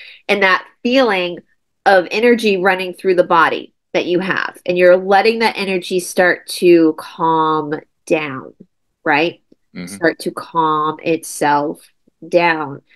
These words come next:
Speaker 1: because it's running through all the organs to take that,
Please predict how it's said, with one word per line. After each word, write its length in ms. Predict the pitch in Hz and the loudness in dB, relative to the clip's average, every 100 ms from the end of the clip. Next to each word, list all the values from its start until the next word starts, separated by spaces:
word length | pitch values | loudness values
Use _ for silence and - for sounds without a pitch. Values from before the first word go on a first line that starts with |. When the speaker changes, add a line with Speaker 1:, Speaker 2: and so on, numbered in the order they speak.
| _ - | _ -4
Speaker 1:
because 340 | 180 202 180 | 0 2 0
it's 140 | 170 190 | -2 -4
running 400 | 185 196 196 196 | -2 -2 -4 -4
through 240 | 190 185 | 0 2
all 240 | - 170 | 4 4
the 140 | 165 160 | 2 2
organs 640 | 185 196 185 175 156 - | 2 4 4 2 0 -4
to 140 | - 160 | -6 -6
take 440 | - 185 175 - | -2 2 2 2
that, 320 | 170 147 - | 0 0 -2